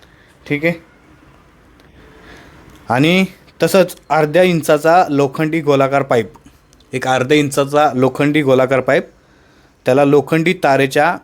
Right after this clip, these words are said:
पाच क्लच वायर, क्लचच्या वायर असतात ना मोटरसायकलच्या, त्या लांब असतात बघा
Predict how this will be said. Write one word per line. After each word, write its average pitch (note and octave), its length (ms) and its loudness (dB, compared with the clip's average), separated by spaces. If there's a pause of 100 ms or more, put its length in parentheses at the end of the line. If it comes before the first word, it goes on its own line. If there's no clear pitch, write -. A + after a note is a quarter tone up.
(320)
पाच D3+ 360 -4
क्लच D3 260 0
वायर, B2 280 2 (1160)
क्लचच्या D3 360 0
वायर D3+ 220 2
असतात E3 220 -4
ना A3 120 -4
मोटरसायकलच्या, C3+ 680 -4 (540)
त्या A#2 100 -2
लांब C3 220 2
असतात C3+ 200 -4
बघा C#3+ 200 -4